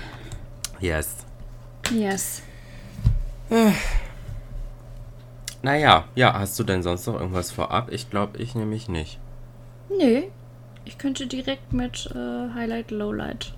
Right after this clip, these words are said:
Speaker 2: starten.
Speaker 1: Ja, sehr, sehr gerne.
Speaker 2: Soll ich mit dem Lowlight starten?
Speaker 1: Wie du möchtest.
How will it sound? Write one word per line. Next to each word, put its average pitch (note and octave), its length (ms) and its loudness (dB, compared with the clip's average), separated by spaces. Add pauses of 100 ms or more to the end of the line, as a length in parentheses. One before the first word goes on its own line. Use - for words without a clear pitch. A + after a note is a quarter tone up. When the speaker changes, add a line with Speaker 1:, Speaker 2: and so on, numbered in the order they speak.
Speaker 2:
starten. G3+ 720 -4 (760)
Speaker 1:
Ja, D#3 140 2
sehr, E2+ 180 -2
sehr G2 160 -2
gerne. A2+ 500 2 (880)
Speaker 2:
Soll - 180 -2
ich - 120 -4
mit A3+ 140 2
dem G3+ 60 0
Lowlight A#3 400 4
starten? F4+ 320 0 (1000)
Speaker 1:
Wie G2 120 2
du F#2+ 100 2
möchtest. B2+ 640 2